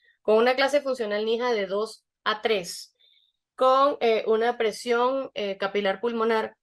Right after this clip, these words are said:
menor o igual a veinticinco milímetros de mercurio durante el ejercicio. Los pacientes fueron aleatorizados al azar,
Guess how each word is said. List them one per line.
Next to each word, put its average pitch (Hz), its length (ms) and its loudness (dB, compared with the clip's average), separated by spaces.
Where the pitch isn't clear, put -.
menor 208 300 0
o 220 80 2
igual 214 240 2
a - 20 0
veinticinco 202 480 -4
milímetros 196 500 -4
de 214 60 -2
mercurio 220 580 0
durante 196 720 -2
el 190 340 -2
ejercicio. 160 680 -6
Los 233 240 4
pacientes 214 400 -2
fueron 226 240 2
aleatorizados 240 1000 2
al 175 200 -4
azar, 240 500 0